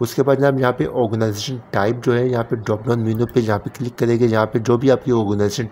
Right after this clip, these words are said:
type हो, partnership में, सो partnership में, public लिमिटेड company है, select कर सकते हैं। यहाँ पे देखिए आ रहा है business registration number, ये बहुत important है। यहाँ पे आप enter कर दीजिएगा अपना business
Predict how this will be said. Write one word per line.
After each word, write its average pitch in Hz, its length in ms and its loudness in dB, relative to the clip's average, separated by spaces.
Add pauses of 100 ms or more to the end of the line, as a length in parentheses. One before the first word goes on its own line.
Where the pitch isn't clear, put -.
type 113 320 0
हो, 113 180 2 (1000)
partnership 117 600 0
में, 117 220 4
सो 113 240 2
partnership 113 760 0
में, 113 300 4 (140)
public 110 380 2
लिमिटेड 120 260 0
company 113 420 -2
है, 113 160 2 (680)
select 113 340 -2
कर 110 80 -2
सकते - 240 -8
हैं। 110 60 -6
यहाँ 139 180 0
पे 170 80 0
देखिए 143 260 0
आ 147 200 -4
रहा 151 100 2
है 131 140 -4
business 139 400 2
registration 120 720 -2
number, 104 480 0 (920)
ये 120 160 6
बहुत 110 280 0
important 123 460 2
है। 135 100 6
यहाँ 117 180 4
पे 123 140 0
आप 120 140 0
enter 110 280 -2
कर 110 180 -2
दीजिएगा 107 400 2
अपना 120 260 -2
business 113 420 -2